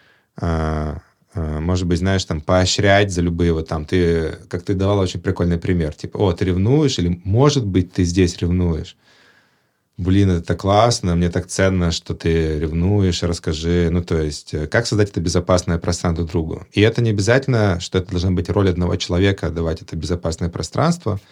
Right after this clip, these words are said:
Это тоже можно проговорить, что это всегда кто-то в более слабой позиции в моменте, кто-то, кто-то как ребёнок, это нормально в моменте, кто-то поменялся теперь как ребёнок другой.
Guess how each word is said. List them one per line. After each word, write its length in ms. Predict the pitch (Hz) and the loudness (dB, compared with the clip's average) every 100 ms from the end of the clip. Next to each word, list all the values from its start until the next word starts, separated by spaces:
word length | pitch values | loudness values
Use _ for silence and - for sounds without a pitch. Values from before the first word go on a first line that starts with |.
| _ _ _ _ - | _ _ _ _ -8
Это 180 | 95 | -8
тоже 200 | - 107 98 | 0 2 4
можно 220 | 87 87 | 2 0
проговорить, 480 | 92 87 92 120 - | 0 2 4 2 2
что 140 | - | 0
это 120 | 101 | 0
всегда 380 | 92 104 104 156 | 0 -2 2 0
кто-то 380 | 165 135 - 113 | 0 -4 0 0
в 60 | 107 | 0
более 280 | 120 120 | 2 2
слабой 340 | 117 120 113 110 | 2 0 -2 -2
позиции 480 | 110 101 104 101 101 | -2 0 -2 0 -2
в 40 | |
моменте, 440 | 95 98 98 95 87 | 0 0 0 -2 -4
кто-то, 340 | 95 - 87 | -4 -2 -4
кто-то 300 | - 135 135 | 0 -4 -2
как 160 | 120 104 | -6 -4
ребёнок, 520 | 107 95 98 95 90 | -2 0 0 -2 -4
это 140 | - 95 | -6 -4
нормально 480 | 95 95 90 90 87 | -2 0 0 0 -2
в 40 | |
моменте, 440 | 90 90 87 85 | -2 0 -2 -4
кто-то 420 | 92 104 101 104 - _ _ _ | -8 -6 -4 -4 -6 _ _ _
поменялся 520 | 101 98 95 101 - | -2 0 0 -2 -4
теперь 260 | 90 92 90 | -10 -8 -6
как 200 | 87 82 | -6 -4
ребёнок 320 | 90 90 85 | -2 -2 -2
другой. 440 | 82 82 90 80 | -4 -2 -2 -2